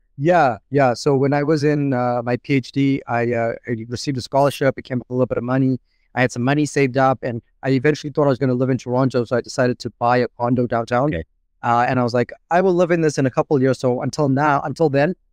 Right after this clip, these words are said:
Speaker 1: I'll just rent it out." And that was my first taste of investing in real estate.
Speaker 2: Okay. Yeah, you got the bite.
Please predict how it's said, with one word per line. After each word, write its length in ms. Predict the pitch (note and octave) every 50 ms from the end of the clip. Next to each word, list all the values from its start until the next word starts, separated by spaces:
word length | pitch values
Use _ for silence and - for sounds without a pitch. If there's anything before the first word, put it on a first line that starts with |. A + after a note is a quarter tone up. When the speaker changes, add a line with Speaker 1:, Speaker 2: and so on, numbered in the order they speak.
| _ _ -
Speaker 1:
I'll 120 | C#3+ C#3
just 180 | B2 B2+ - -
rent 180 | D3 C#3 C3+ C3
it 80 | B2+
out." 260 | B2+ A#2 G#2 - - _ _ _ _ _ _ -
And 200 | B2+ A#2+ B2 B2
that 100 | C#3 C#3
was 100 | D3 C3
my 140 | B2+ C3 B2
first 300 | - _ C#3+ C3+ - -
taste 240 | - B2+ A#2+ - -
of 100 | B2+ -
investing 380 | A#2 A2 A2 A#2 G#2+ - A2 A2
in 80 | G#2
real 100 | G#2+ A2
estate. 320 | G#2+ - - A2+ G#2 - _ _
Speaker 2:
Okay. 360 | F2+ F#2 - - F2 D#2 D2+ - _ _ _ _ _ _ _ -
Yeah, 140 | G2 G2 G2+
you 120 | G2 G2
got 160 | G#2 G2 F#2+
the 80 | - G2
bite. 420 | F2 F2+ F2 E2 D#2+ - - -